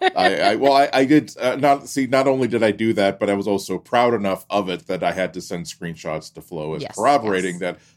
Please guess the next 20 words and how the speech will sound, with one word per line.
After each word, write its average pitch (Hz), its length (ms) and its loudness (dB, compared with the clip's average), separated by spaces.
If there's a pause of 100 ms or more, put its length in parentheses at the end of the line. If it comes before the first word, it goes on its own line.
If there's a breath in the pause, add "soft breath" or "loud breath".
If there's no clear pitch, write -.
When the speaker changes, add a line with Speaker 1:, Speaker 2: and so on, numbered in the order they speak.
(120)
Speaker 1:
I 98 120 2
was, 101 120 0
as 107 160 -6
soon 160 140 0
as 147 160 0
I 127 60 2
got 131 260 0
the, 110 180 0
uh, 107 60 0
as 127 200 -6
soon 175 180 0
as 135 120 -6
the 139 140 -2
idea 120 500 0
hit 113 220 -10
my 107 140 -2
head 104 380 0 (320 soft breath)
of, 104 300 2
"Hey, 107 340 0
hey, 107 440 0